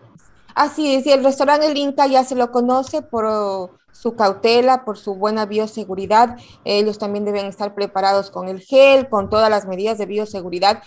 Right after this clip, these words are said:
El hecho es que ese día vayamos a disfrutar con toda tranquilidad.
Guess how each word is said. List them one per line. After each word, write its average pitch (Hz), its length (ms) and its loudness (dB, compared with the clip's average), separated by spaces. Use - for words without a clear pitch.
El 208 120 -6
hecho 220 160 -4
es 247 100 -10
que 226 80 -6
ese 220 140 -6
día 233 300 0
vayamos 220 460 -6
a 220 40 -12
disfrutar 208 680 0
con 208 300 0
toda 208 320 2
tranquilidad. 170 840 -4